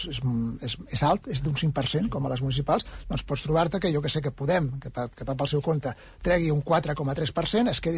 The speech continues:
sense representació, i aleshores sumin més, eh, P P i Vox que, mm, diguem-ne, Compromís i P S O E,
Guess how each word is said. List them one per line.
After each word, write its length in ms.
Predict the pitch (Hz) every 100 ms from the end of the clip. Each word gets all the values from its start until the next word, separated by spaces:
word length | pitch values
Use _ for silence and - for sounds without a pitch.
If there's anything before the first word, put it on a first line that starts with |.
| 135
sense 160 | 135
representació, 720 | 151 151 151 165 170 185 214 240 - -
i 80 | 175
aleshores 400 | 160 143 170 170 -
sumin 320 | 180 180 180
més, 300 | 190 214 - - - -
eh, 760 | 160 156 147 135 135 131 123 117 - - -
P 120 | 151 147
P 160 | 165
i 20 | 165
Vox 320 | 202 - - - -
que, 220 | - 180 - -
mm, 560 | 156 143 139 135 135 135
diguem-ne, 420 | 139 135 135 127
Compromís 480 | 139 135 143 165 156
i 100 | 220
P 120 | 185
S 100 | 160
O 120 | 208
E, 80 | 214